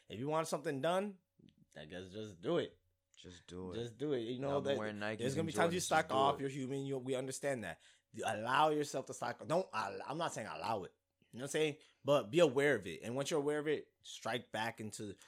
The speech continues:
Speaker 2: Most
Speaker 1: into the game.
Speaker 2: importantly, own it.
Speaker 1: Oh, I
Speaker 2: Own
Speaker 1: love
Speaker 2: that
Speaker 1: it.
Speaker 2: you, own that you slack off. Own
Speaker 1: Mm-hmm.
Speaker 2: it.
Speaker 1: Mm-hmm. I love
Speaker 2: Own
Speaker 1: it.
Speaker 2: that you slack off.
Speaker 1: I love it.
Speaker 2: Own up to your
Speaker 1: I
Speaker 2: flaws.
Speaker 1: love it. I love it. And also,
Speaker 2: And
Speaker 1: again,
Speaker 2: take
Speaker 1: if
Speaker 2: accountability.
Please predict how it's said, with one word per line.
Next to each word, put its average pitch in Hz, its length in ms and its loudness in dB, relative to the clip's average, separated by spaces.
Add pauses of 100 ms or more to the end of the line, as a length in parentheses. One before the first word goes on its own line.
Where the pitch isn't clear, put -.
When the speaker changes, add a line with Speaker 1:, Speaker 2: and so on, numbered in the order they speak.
(100)
Speaker 2:
Most 107 240 -2
Speaker 1:
into 113 100 -2
the 104 80 -6
game. 120 80 2
Speaker 2:
importantly, 127 320 2
own 117 240 -2
it. 95 180 -4 (400)
Speaker 1:
Oh, 87 60 -12
I 98 160 0
Speaker 2:
Own 131 120 4
Speaker 1:
love 120 60 2
Speaker 2:
that 110 240 0
Speaker 1:
it. - 60 -6
Speaker 2:
you, 101 260 -8 (280)
own 113 340 -2
that 101 260 -4
you 92 80 -14
slack 76 480 -8
off. 50 220 -16 (220)
Own 113 240 0
Speaker 1:
Mm-hmm. 85 80 -2
Speaker 2:
it. - 100 -10 (380)
Speaker 1:
Mm-hmm. 104 580 -12 (220)
I 82 120 -10
love 87 120 -8
Speaker 2:
Own 120 260 -2
Speaker 1:
it. - 20 -4
Speaker 2:
that 107 280 -6
you 90 80 -12
slack 82 380 -4 (100)
off. 80 160 -14
Speaker 1:
I 82 60 -14
love 85 220 -12
it. 76 200 -18
Speaker 2:
Own 110 280 -4
up 95 220 -8
to 107 60 -10
your 82 180 -10
Speaker 1:
I - 120 -20
Speaker 2:
flaws. 76 380 -10
Speaker 1:
love 85 280 -12
it. 78 80 -20 (520)
I 82 40 -16
love 85 280 -16
it. 78 120 -18 (240)
And 107 160 -8
also, 131 360 0
Speaker 2:
And 131 80 4
Speaker 1:
again, 135 200 0
Speaker 2:
take 131 220 0
Speaker 1:
if 117 80 -4
Speaker 2:
accountability. 101 840 -6